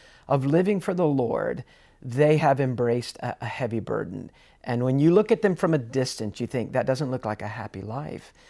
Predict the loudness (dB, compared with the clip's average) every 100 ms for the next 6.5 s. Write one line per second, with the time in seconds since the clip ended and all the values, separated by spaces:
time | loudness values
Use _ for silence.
0 | -20 -20 -12 2 4 4 2 4 4 4
1 | 0 2 4 2 0 -2 0 0 0 -2
2 | -4 -4 -8 -10 -12 -12 -16 -16 -20 _
3 | _ _ _ -8 -6 -4 -6 0 2 0
4 | -4 -16 -16 _ -2 0 2 2 0 -4
5 | -6 -14 -14 -10 -10 -10 -12 -14 -14 -16
6 | -18 _ -8 -6 -8